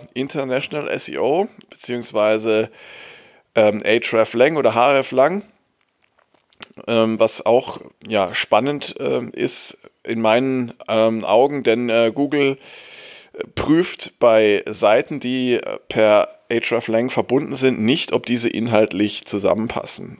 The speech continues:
Also, das heißt, äh, wenn ihr eine Website habt, eine internationale Website und ihr habt verschiedene Sprach- und Landesversionen für bestimmte Seiten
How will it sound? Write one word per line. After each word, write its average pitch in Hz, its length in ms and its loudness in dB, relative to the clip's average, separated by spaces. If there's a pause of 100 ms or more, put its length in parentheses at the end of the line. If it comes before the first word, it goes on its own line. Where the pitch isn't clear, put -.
Also, 98 340 0
das - 240 -10
heißt, 101 300 -6
äh, 101 180 -4
wenn 104 80 -2
ihr 101 80 0
eine 98 240 2
Website 131 460 2
habt, - 340 0
eine 107 100 -8
internationale 101 600 -2
Website 131 460 2
und 113 100 -2
ihr 107 80 -2
habt 101 160 -2
verschiedene 110 380 -4
Sprach- 92 280 0
und 104 60 -6
Landesversionen 139 800 2
für 123 100 -4
bestimmte 120 380 -6
Seiten 123 480 2